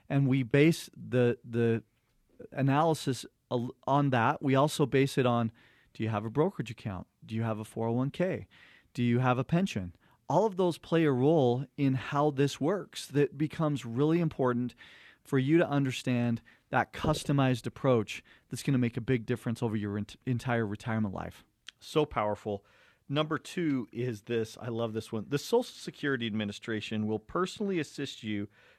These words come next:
Speaker 2: to choose the best option."
Speaker 1: What? That's a myth, Ryan?
Speaker 2: "To optimize your benefit."
Speaker 1: <laughs>
Speaker 2: I mean, this reminds me of the trip that we were on a couple of years ago. Honeymoon couple, we're out on an excursion. Honeymoon couple sitting there.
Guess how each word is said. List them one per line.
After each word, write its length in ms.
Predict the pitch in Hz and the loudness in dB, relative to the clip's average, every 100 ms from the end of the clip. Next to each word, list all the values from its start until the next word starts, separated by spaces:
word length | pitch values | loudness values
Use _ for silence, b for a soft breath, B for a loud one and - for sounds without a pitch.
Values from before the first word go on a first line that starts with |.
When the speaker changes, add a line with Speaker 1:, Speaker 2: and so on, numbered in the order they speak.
| - | -12
Speaker 2:
to 120 | 127 | -10
choose 340 | - 214 202 | -6 -4 -4
the 100 | - | -6
best 400 | 135 160 160 - - | -2 0 -2 -4 -4
option." 540 | 131 135 - 123 113 | 0 0 -2 -4 -4
Speaker 1:
What? 300 | 117 131 220 | -4 -2 -4
That's 260 | - 151 - | -2 -2 2
a 40 | |
myth, 240 | 127 127 - | 2 2 0
Ryan? 320 | 196 220 247 - | -2 0 -2 -2
Speaker 2:
"To 80 | - | 0
optimize 640 | 139 160 185 175 180 165 | 4 4 6 4 4 4
your 80 | 170 | 4
benefit." 520 | 165 185 175 117 - | 4 4 2 0 0
Speaker 1:
<laughs> 320 | - 175 147 | 0 0 0
Speaker 2:
I 120 | 175 165 185 | 0 0 0
mean, 120 | 160 196 B - - | -2 -4 B -8 0
this 200 | 180 180 | 2 2
reminds 460 | 226 180 151 147 139 | 0 2 0 -2 -2
me 120 | 135 | -4
of 60 | 113 | -4
the 60 | |
trip 280 | 110 151 143 | -4 -2 -2
that 80 | 135 | -2
we 140 | 135 | -2
were 140 | 123 113 | 0 0
on 240 | 107 107 | 0 -4
a 40 | |
couple 280 | 104 123 131 | -2 -2 0
of 60 | 117 | -2
years 200 | 104 104 | -2 -4
ago. 380 | 104 104 101 - b b b _ | -2 2 0 -2 b b b _
Honeymoon 460 | 151 160 160 151 143 | 0 0 0 0 0
couple, 440 | 143 131 135 123 | -2 0 0 0
we're 160 | 117 113 | 2 2
out 160 | 120 | 2
on 160 | 127 127 | 2 0
an 60 | |
excursion. 720 | 117 - - 120 113 110 110 107 b b | -4 -8 -4 -2 -2 -2 -2 -4 b b
Honeymoon 360 | - 139 135 131 | -2 0 0 0
couple 240 | 131 127 | -2 -2
sitting 360 | 113 127 117 110 | -4 -2 0 0
there. 260 | 107 107 | 0 0